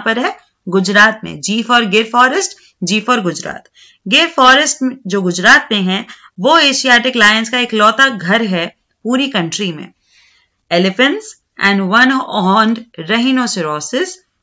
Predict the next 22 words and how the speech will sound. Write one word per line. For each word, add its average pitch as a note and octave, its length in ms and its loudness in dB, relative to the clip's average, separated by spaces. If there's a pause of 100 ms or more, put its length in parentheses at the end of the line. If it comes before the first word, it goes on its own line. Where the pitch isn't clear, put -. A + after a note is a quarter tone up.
(100)
roam B3 340 4
in G#3+ 220 -2
the A3 80 -2 (100)
forest F3 380 -2
of C4 120 0 (140)
Assam। F3+ 380 -2
और D#3+ 80 -6
अगर F#3+ 220 -2
हम A3+ 180 -2
एलिफेंट्स G#3+ 460 -4
और G3+ 100 -4
वन G3 200 0
हॉर्न G#3+ 320 -2
राइनोसेरॉस F#3 760 -4
की F3 100 -12
बात D3 240 -10
करें A3+ 360 -6 (500)
तो A3 80 -2
वो B3+ 80 2
असम C4+ 540 4
के B3+ 120 -2
फॉरेस्ट D#3+ 440 -4